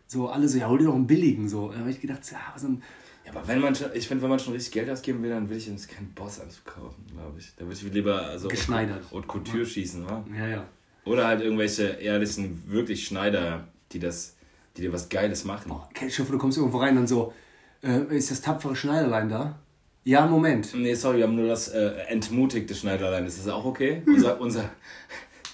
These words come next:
Speaker 2: unser, unser Praktikant, der entmutigte Schreiner, äh, Schreiner.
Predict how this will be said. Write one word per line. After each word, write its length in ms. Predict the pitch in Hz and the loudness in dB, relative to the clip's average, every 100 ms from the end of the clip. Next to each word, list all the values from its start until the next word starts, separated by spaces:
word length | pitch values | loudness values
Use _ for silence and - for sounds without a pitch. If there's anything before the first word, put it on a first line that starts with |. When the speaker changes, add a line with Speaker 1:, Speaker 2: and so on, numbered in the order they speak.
| - - - - - | -16 -20 -18 -18 -10
Speaker 2:
unser, 380 | 120 117 104 120 | -2 0 0 0
unser 260 | 113 123 | 2 2
Praktikant, 640 | 104 127 127 110 131 107 107 | 2 0 0 0 0 0 -2
der 160 | 104 | -2
entmutigte 680 | 113 107 113 131 143 110 101 | -2 -2 0 -2 0 -4 -6
Schreiner, 460 | 98 95 85 87 87 | -12 -10 -10 -10 -10
äh, 120 | - 110 | -4 -2
Schreiner. 580 | - 123 117 113 104 | -2 0 2 2 0